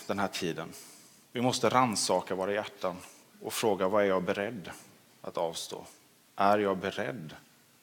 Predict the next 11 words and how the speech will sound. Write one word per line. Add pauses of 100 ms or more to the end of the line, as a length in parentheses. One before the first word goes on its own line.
(140)
att
ge
mitt
liv (600)
för
mina
vänner? (4000)
Det
är
så
lätt